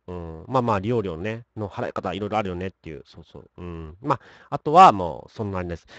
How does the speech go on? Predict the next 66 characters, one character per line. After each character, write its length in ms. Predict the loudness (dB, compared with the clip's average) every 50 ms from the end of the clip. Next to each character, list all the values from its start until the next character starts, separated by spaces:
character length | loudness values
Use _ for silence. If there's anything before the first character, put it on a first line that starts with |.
| -20 -10 -4
こ 140 | -2 -2
れ 80 | 0 2
ね、 160 | 4 4 4
こ 80 | 6 4
の 80 | 4
右 180 | 4 4 2 2
下、 160 | 2 2 2 2 0 -12 -20 _ -14 -4
こ 140 | 0 2
れ 40 | 4
ね、 380 | 6 8 8 8 8 4 2 0 -4 -12 -18 -18 -14 -10
当 260 | -10 -8 -8 -8 -8
た 60 | -8
る 60 | -8
の 60 | -2 2
か 120 | 4 4
な、 100 | 4 4 2
当 40 | 2
た 80 | 2
ら 60 | 4
な 100 | 6 6
い 40 | 4 4
の 60 | 2
か 120 | 0 0
知 140 | -2 0 -2
ら 60 | 0
な 100 | 2 2
い 40 | 0
で 60 | 0
す。 80 | -4 -6
た 80 | 0
だ 100 | 0 0
無 140 | 0 0 0
料 160 | 0 0 2
な 100 | 2 0
ん 60 | 0 0
で 80 | -2
ね、 200 | -2 -4 -6 -6 -12 -20 _
う 60 | -6 -2
ん、 220 | 0 0 2 2
あ 60 | 0
る 60 | 0
か 100 | 0 2
な 100 | 2 2
っ 40 | 0
て 120 | 0 -4 -6
い 40 |
う 20 | -4
感 160 | -4 -6 -4
じ 80 | -4 -6
は 40 |
あ 40 | -6
り 40 | -6
ま 120 | -6 -8
す 100 | -8 -10
ん 60 | -12 -10
で 40 |
ね。 120 | -8 -8 -10
そ 160 | -10 -14 -16
う 20 |
そ 100 | -14 -10
う。 40 | 0
ま 100 | 2 2
あ、 20 | 2
こ 200 | 2 -6 -8 0
の 100 | 4 4
ね、 120 | 4 4